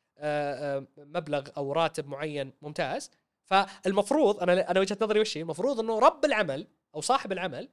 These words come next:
هو اللي المفروض يح-، يدفع التب للموظف اللي عنده، لأنه خلى الزباين يحبون المكان، فبالتالي يصير في استدامة.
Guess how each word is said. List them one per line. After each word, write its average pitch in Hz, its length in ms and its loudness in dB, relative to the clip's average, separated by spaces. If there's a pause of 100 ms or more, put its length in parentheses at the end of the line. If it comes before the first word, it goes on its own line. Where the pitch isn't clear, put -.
(440)
هو 370 120 6
اللي 370 100 2
المفروض 240 460 0
يح-، - 240 -4
يدفع 196 300 2
التب - 380 -2
للموظف 156 720 4 (320)
اللي 165 160 -2
عنده، 175 340 2
لأنه 214 320 0
خلى 254 400 2
الزباين 208 480 -2
يحبون 196 400 -6
المكان، 156 420 -6
فبالتالي 190 320 -2
يصير 202 200 -6
في 240 80 -8
استدامة. 226 460 0